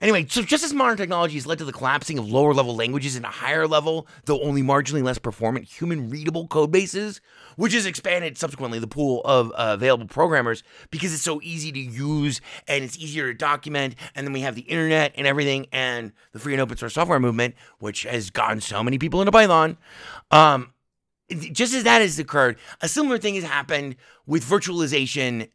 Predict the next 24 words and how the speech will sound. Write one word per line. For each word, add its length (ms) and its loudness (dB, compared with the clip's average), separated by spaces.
and 580 4
wrapperization, 1160 -4
which 200 -14
is 120 -10
a 60 -12
co-, 280 -14
a 100 -2
term, 380 -2
a 100 0
coin 320 6
I 120 10
have 160 6
termed, 500 6
a 80 2
term 600 4
I 180 8
am 120 0
coining 380 0
right 180 4
now. 300 -2
Welcome 320 4
to 80 -8
my 120 -8
neologistic 760 -8